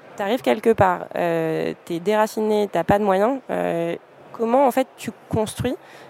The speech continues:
Et il y a deux, enfin, il y a deux chemins. Le premier, c'est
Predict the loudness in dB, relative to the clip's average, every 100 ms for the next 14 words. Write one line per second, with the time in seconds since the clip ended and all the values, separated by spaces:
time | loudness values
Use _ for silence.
0 | -6 0 0 -2 -2 -2 -2 -2 0 0
1 | 0 0 -2 -4 -10 -20 -20 -16 -10 -6
2 | -4 -4 -4 0 0 2 4 4 2 -2
3 | -4 -6